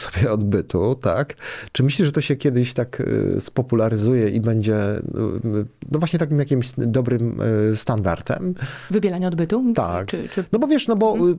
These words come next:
Speaker 1: y, zastanawiam się, dlaczego nie, tak? No bo tak to się zaczyna. Coś ktoś robi, ktoś po-, podgląda i mówi: "A, to ładnie wygląda". Jeszcze do tego może się zebrać jakaś ideologia związana, że to jest bardziej higieniczne i tak dalej.
Speaker 2: Młode, świeże, przynajmniej w-,
Speaker 1: No właśnie,
Speaker 2: optycznie.
Speaker 1: tak,
Speaker 2: Mhm.
Speaker 1: tak, tak.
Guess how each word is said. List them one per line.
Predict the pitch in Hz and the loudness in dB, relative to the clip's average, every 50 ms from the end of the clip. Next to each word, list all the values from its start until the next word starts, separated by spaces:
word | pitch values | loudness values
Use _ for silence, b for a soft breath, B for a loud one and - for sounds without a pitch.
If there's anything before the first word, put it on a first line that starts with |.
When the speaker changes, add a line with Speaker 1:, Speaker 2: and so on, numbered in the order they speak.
| - | -2
Speaker 1:
y, | 151 135 | -2 0
zastanawiam | 147 175 - - 254 240 | 0 2 2 2 2 2
się, | 233 - | 2 2
dlaczego | 233 247 240 - 233 269 277 | 2 0 0 0 2 2 4
nie, | 285 311 330 277 - 69 - | 6 6 4 4 2 -2 -2
tak? | - 113 113 147 190 165 151 | 0 0 2 2 2 0 0
No | 175 175 | 0 2
bo | 180 190 | 2 0
tak | - 110 139 - 208 - | -2 -2 -4 -6 -6 -2
to | - 208 | -2 0
się | - 208 | 2 2
zaczyna. | 202 202 202 - 220 143 95 65 73 98 | 2 2 0 0 0 0 0 -2 -4 -4
Coś | - 143 139 | -4 -4 -4
ktoś | - 139 120 - | 0 -2 -2 0
robi, | 123 127 147 190 208 220 208 | 2 0 0 2 2 0 0
ktoś | - - 165 - - | 0 -2 -4 -2 0
po-, | 165 151 233 | 0 0 0
podgląda | 240 139 123 113 113 127 143 165 175 185 190 185 180 180 | 2 0 0 2 2 2 2 2 2 2 2 2 2 0
i | 165 156 143 135 127 127 | 0 0 -2 -2 0 0
mówi: | 131 135 131 143 | 0 0 0 0
"A, | - 190 180 147 | -2 0 -4 -2
to | - 120 | 0 2
ładnie | 95 98 107 113 110 98 | 2 2 2 2 0 0
wygląda". | 101 95 - 185 107 135 151 151 151 147 143 B B B B B | 0 2 2 2 2 2 2 0 0 -2 -2 B B B B B
Jeszcze | 143 - 156 143 | -2 0 0 0
do | 127 | 0
tego | 143 143 151 143 | 2 0 0 0
może | 117 127 135 135 135 | 2 0 -2 -2 0
się | - 135 | 0 0
zebrać | 120 139 139 139 135 - | 0 2 0 0 -2 0
jakaś | - 139 127 - | -2 -4 -2 0
ideologia | 131 120 123 117 110 120 131 131 127 113 | 2 2 2 4 4 2 4 4 2 2
związana, | 110 123 123 113 120 127 120 113 107 | 2 2 0 2 2 2 0 2 0
że | 110 110 | 0 0
to | 113 | 0
jest | 98 98 | 0 2
bardziej | 107 95 92 98 98 | 0 0 0 -2 -2
higieniczne | - 110 104 104 95 101 123 - - - 175 147 120 | -2 -2 0 0 2 0 0 -2 -2 -2 0 0 0
i | - | 0
tak | - 98 95 | 0 0 0
dalej. | 101 104 117 139 156 170 165 165 B B B B | 2 0 0 0 0 -2 -2 -4 B B B B
Speaker 2:
Młode, | 175 180 190 190 190 208 214 190 185 175 170 170 170 165 165 160 160 | 2 4 4 4 4 2 2 0 0 0 0 0 0 0 0 -2 -2
świeże, | - - - - - 160 151 175 185 165 165 180 170 165 165 165 165 165 165 - | -2 -4 -6 -2 -2 0 0 0 0 0 0 0 0 0 0 0 -2 -4 -6 -8
przynajmniej | - - 175 156 156 151 147 147 | -8 -6 -4 -2 -2 -2 -2 -4
w-, | 156 - - | -6 -4 -2
Speaker 1:
No | 135 147 | 0 0
właśnie, | 156 190 226 214 | 0 2 0 2
Speaker 2:
optycznie. | 180 170 170 170 160 160 160 | 2 2 0 0 -2 -4 0
Speaker 1:
tak, | - 151 135 92 156 | 0 0 0 2 2
Speaker 2:
Mhm. | 202 214 - | 0 0 2
Speaker 1:
tak, | 117 95 95 - - 110 98 | 0 -2 -4 -4 -4 -4 -4
tak. | 92 - - - - | -4 -6 -10 -18 -20